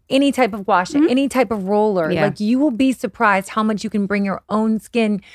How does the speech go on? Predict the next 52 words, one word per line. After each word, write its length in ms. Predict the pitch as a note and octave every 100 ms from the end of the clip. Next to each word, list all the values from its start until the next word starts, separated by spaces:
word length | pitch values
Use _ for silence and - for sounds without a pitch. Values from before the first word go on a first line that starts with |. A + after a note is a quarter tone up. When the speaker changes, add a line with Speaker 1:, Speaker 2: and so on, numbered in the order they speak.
| - - - E3+
Speaker 1:
down 440 | A3+ A#3+ G#3+ F#3
and 220 | G3+ G3 -
up 340 | A3 F#3 - G3
and 160 | G3
tight 320 | - A#3+ A3+
Speaker 3:
Yeah. 160 | F#3+ E3
Speaker 1:
at 60 | D#3+
the 60 |
Speaker 2:
Exactly. 220 | E3 G#3+
Speaker 1:
same 80 | G3+
time. 280 | G#3 G3 F#3+ -
Speaker 2:
Yeah. 120 | - - _ -
Speaker 1:
And 140 | A3+
I 100 | A3
also 460 | - A3 A3 A#3 G#3+
think 540 | - G3+ G3 - - _ _
dry 200 | G#3 G3
brushing 560 | F3+ E3+ - - G#3 E3+ _ _ -
Speaker 3:
Yeah. 260 | D#3+ C#3+ - _ _
Speaker 2:
Yeah. 140 | E4 D4
Speaker 1:
for 180 | - G#3+
the 100 | G3+
skin. 500 | - - F#3+ E3 D#3
Speaker 3:
You've 180 | A#3 C4 F#3
always 380 | F3+ F3+ F3
been 160 | - A3
a 20 |
Speaker 1:
I 40 | A3+
have 200 | B3 A#3
Speaker 3:
dry, 80 | -
Speaker 1:
always 460 | - A3+ A#3+ B3
Speaker 3:
always. 300 | B3 D4+ C#3
Speaker 1:
been 320 | A3 G#3+ G#3
such 560 | G3 - A3 G3 - -
a 100 | -
believer. 460 | F#3 F#3+ F#3+ F3+ F3+
My 180 | F3 F3+
mother 380 | F#3 G#3+ A#3 A3
got 240 | G3 F3+
me 140 | F#3
on 260 | F3 E3 D#3+
it. 180 | E3 -
Speaker 2:
Love 100 | E3
Speaker 1:
You 20 | -
Speaker 2:
it. 20 |
Speaker 1:
take 180 | G3 E3
a 40 |
really 320 | D#3+ G3+ G#3+
great 260 | G3+ G#3 E3+
dry 240 | G3 F3+
brush, 340 | F3 E3+ F3 G3+
Speaker 2:
Mm-hmm. 180 | A3